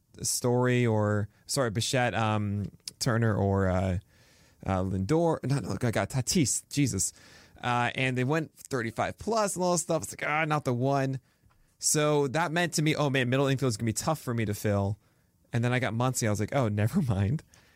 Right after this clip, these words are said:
This is fine. Now I just gotta make sure I get a decent shortstop," which I did, and everything was okay.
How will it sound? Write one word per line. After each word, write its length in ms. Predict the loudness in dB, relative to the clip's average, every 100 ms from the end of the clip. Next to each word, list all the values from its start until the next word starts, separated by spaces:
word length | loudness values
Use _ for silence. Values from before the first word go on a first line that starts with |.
| _ _ -2
This 200 | 0 2
is 160 | 0
fine. 480 | 0 0 2 0 0
Now 140 | 0
I 60 | 2
just 160 | 0 0
gotta 160 | 0
make 120 | 0
sure 120 | 0 0
I 40 |
get 140 | 0
a 60 | 0
decent 300 | -2 -2 -2
shortstop," 500 | 0 0 0 -4 -6 -10
which 160 | -6 -4
I 60 |
did, 380 | 0 0 0 -2 -8 _ -20 -6
and 460 | -2 0 0 -2 -6 -4
everything 240 | 0 0
was 120 | 2
okay. 300 | 0 0 -4